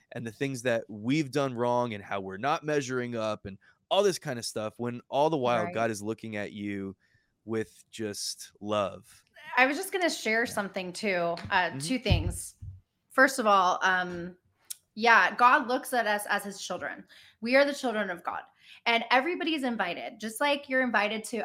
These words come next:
Speaker 2: a wedding, um, feast, wedding supper of the Lamb, uh, which we will all be united in the kingdom.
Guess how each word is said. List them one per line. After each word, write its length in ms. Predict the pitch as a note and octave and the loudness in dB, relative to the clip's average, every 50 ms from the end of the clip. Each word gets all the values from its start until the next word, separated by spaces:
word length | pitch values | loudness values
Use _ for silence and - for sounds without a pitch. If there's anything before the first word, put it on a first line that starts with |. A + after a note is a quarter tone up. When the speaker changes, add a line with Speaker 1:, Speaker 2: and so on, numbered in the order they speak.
| - | -2
Speaker 2:
a 60 | F#3+ F#3+ | -2 2
wedding, 760 | G#3+ C#4+ D4+ D4+ C#4+ D4+ C#4+ C#4+ C#4+ C#4 C#4 C#4 C4+ C#4 C#4 - - - - - - - | 4 6 6 6 4 2 0 0 0 0 0 0 0 0 -2 -6 -12 -20 -20 -14 -4 2
um, 720 | A3 G#3+ G#3 G#3 G#3 G#3 G3+ G3 G3 G3 G3 F#3+ F#3 F#3 F#3 B3 _ _ - | 4 4 6 4 4 2 0 -4 -6 -8 -8 -8 -10 -12 -14 -18 _ _ -10
feast, 540 | - B3 A#3+ C4+ C#4 - - - - - A3 - - | -8 -6 -4 -4 -6 -8 -10 -12 -12 -12 -14 -14 -10
wedding 300 | G#3+ G#3 A3 A3+ A3+ A3+ | -4 -2 0 0 0 0
supper 300 | G#3+ - A#3 G#3+ A3 A#3 | 0 2 2 2 4 2
of 140 | A3+ G#3+ G3+ | 0 0 2
the 100 | A3 G3 | 0 -2
Lamb, 680 | F3+ F3+ F3 F3 F#3 G#3+ C4 D4+ E4+ E4 D4+ C4+ - - _ _ _ - - | -2 -2 -2 2 2 4 4 4 2 -2 -4 -8 -10 -14 _ _ _ -4 0
uh, 260 | G3 F#3+ F3+ F3+ F3 | 2 4 4 4 2
which 220 | F3+ F#3+ F#3 - - | 0 -2 -6 -6 -8
we 60 | G3+ F3+ | -6 -4
will 100 | F3+ D#3+ | -2 0
all 160 | E3+ F#3 F3+ | 0 0 0
be 80 | G3 | -2
united 380 | F#3 F3+ F3+ F3 F3 F3+ F#3 F3+ | -4 -2 -2 -2 0 -2 -2 -4
in 80 | F3 E3+ | -4 -6
the 60 | E3+ | -6
kingdom. 500 | - - G3 G3+ G#3+ C#4 D4+ D#4+ E4+ | -6 -4 -2 2 4 6 6 6 4